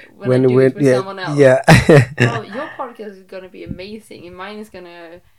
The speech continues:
Speaker 1: you know, the technical stuff is gonna be like this for, for, like, two hundred episodes, and your one is just gonna be good and
Speaker 2: <laughs>
Speaker 1: fast.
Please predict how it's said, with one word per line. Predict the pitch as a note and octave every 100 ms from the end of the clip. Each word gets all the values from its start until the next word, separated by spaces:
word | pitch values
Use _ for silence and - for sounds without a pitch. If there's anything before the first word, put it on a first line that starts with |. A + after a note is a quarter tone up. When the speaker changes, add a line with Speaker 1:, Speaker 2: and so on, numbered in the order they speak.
| _ _
Speaker 1:
you | F#3
know, | E3+ E3+
the | F3+
technical | - A3 - G3 F3 E3+
stuff | _ - E3+ -
is | -
gonna | F3 E3
be | E3+
like | E3 D#3+
this | - E3+ E3
for, | - E3 E3 D#3+ _
for, | E3+ E3
like, | E3
two | _ F3+
hundred | F3+ E3+ E3+
episodes, | E3+ _ - - - _
and | E3+ E3+ -
your | F3+ F#3+ F#3+
one | F3 D#3+
is | E3+
just | E3 -
gonna | E3
be | D#3
good | D#3+ E3+ E3 -
and | G#2 G2
Speaker 2:
<laughs> |
Speaker 1:
fast. | C3+ B2 A#2+ _